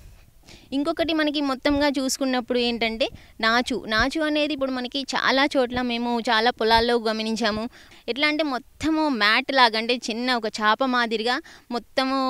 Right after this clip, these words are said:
వరి పొలంలో అయిపోయింది. ముందు నుండి మనము దీనికి కొంచెం జాగ్రత్త వహించాలి.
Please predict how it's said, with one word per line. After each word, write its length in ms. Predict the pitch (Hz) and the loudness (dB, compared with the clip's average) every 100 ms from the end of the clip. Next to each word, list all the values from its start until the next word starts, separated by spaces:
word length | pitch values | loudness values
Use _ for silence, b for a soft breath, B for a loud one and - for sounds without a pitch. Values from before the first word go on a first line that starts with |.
| 247 233 220 | 0 -2 0
వరి 220 | 208 214 | 0 0
పొలంలో 480 | 240 240 233 247 285 | 0 0 0 -2 0
అయిపోయింది. 580 | 208 208 202 180 226 453 - _ b _ | 0 0 -4 -4 -6 -8 -12 _ b _
ముందు 300 | 247 262 294 | -2 0 0
నుండి 300 | 339 320 294 | 0 0 0
మనము 320 | 311 277 277 311 | -2 -2 0 -2
దీనికి 360 | 262 247 277 | -2 -2 -2
కొంచెం 320 | 247 220 277 | -2 -2 0
జాగ్రత్త 420 | 262 208 202 220 240 | 2 2 0 -2 0
వహించాలి. 580 | 233 208 190 180 165 | -2 -4 -6 -8 -8